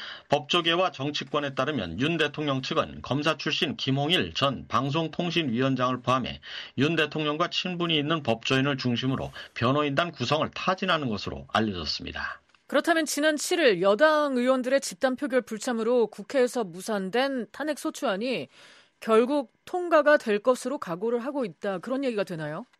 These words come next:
Speaker 1: 그런 것으로 보입니다. 아, 윤 대통령에게 불리한 증언들이 이어지고 있고 국민들의 지탄의 목소리가 한층 거세지면서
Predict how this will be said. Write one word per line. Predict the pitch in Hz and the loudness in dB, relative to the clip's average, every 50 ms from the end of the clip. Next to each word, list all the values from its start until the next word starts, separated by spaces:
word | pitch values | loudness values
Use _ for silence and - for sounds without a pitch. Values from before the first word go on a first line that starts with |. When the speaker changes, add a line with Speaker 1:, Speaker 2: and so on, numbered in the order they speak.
| _ _ _ - - | _ _ _ -16 -4
Speaker 1:
그런 | - - 180 190 185 | 0 2 2 2 2
것으로 | 175 165 - 175 175 127 | 0 0 0 0 -2 0
보입니다. | 151 151 139 135 120 107 82 - - - | 0 0 0 0 0 0 -2 -4 -6 -6
아, | - 107 110 | -4 -4 -2
윤 | 120 151 175 175 | 0 0 0 2
대통령에게 | 185 180 175 - 175 175 165 160 160 160 156 180 190 185 | 2 0 0 0 -2 0 0 2 2 2 2 2 0 -2
불리한 | - 131 143 151 165 165 165 | 0 -2 0 2 2 0 0
증언들이 | 135 - - 135 147 147 147 139 143 - 165 147 | -2 -4 -2 0 0 0 0 0 0 0 0 2
이어지고 | 135 131 123 123 117 117 113 | 2 2 2 0 0 0 0
있고 | 107 - - - - - - - - - - - | -2 -4 -6 -6 -6 -8 -8 -12 -18 -20 -12 -6
국민들의 | - 139 151 165 165 156 170 180 160 | -2 0 0 2 2 2 2 2 0
지탄의 | - - 131 123 - 143 151 160 160 | 0 -4 -6 -4 -2 0 0 0 0
목소리가 | 147 131 123 - - 147 147 139 131 120 | -2 -2 -4 -2 -2 -2 0 0 0 0
한층 | 160 165 - 156 131 | -2 -2 -2 -2 0
거세지면서 | 104 107 110 131 127 123 127 127 127 117 - 73 69 | 0 0 2 2 2 2 0 0 0 -2 -4 -4 -6